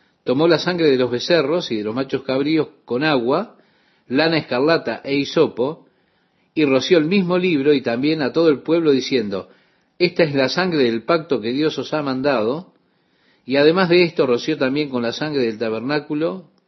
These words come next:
y todos los vasos del ministerio, y casi todo es purificado según la ley con sangre,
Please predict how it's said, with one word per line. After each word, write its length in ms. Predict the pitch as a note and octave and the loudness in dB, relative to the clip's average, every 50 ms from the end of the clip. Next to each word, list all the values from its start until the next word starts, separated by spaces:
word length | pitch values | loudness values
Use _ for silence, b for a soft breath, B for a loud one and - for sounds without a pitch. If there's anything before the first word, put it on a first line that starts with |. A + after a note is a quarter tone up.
| _ _ _ _ _ _ _ _ _ _ _ _ _ _ _ _ _ _ _ - | _ _ _ _ _ _ _ _ _ _ _ _ _ _ _ _ _ _ _ -14
y 140 | B2+ A#2+ A2+ | -14 -14 -4
todos 240 | - E3 E3+ E3 | 2 4 6 6
los 100 | D3 C3+ | 6 6
vasos 540 | C#3 D3+ D3+ - - D3 C#3+ C#3+ C3+ - _ _ _ _ _ | 4 2 0 0 -2 -2 -2 -4 -8 -16 _ _ _ _ _
del 160 | - B2+ A2+ | -10 -8 -6
ministerio, 720 | A#2 B2+ C3 B2+ - A3 G3+ D3+ A2 G2+ F#2 F2 E2+ E2 _ _ _ _ _ _ _ _ _ _ _ | -6 -6 -6 -2 2 4 4 4 4 2 -2 -8 -10 -14 _ _ _ _ _ _ _ _ _ _ _
y 140 | - C#3+ C3+ | -8 -8 -2
casi 320 | - E3+ D#3+ D3+ - D#3+ | 0 0 0 0 -2 -2
todo 220 | E3+ - A3+ G#3+ E3 | 2 4 6 6 6
es 60 | - | 4
purificado 560 | - - C3 A#2+ A2+ B2 B2 C3 D#3 D#3+ C#3+ | 2 -2 -4 -4 -6 -8 -6 -2 -2 -2 -2
según 240 | A#2+ B2+ C3 C#3+ C#3+ | -2 -4 -4 -4 -2
la 100 | C3 B2+ | -2 0
ley 160 | C3 D#3 D3+ | 0 -2 -2
con 200 | - C3 B2+ C3 | -2 -4 -6 -4
sangre, 540 | C3 - F#3+ D#3 A#2+ G#2+ G2 G#2 A#2 A#2+ - | -4 -4 -2 -2 -4 -4 -4 -6 -6 -6 -8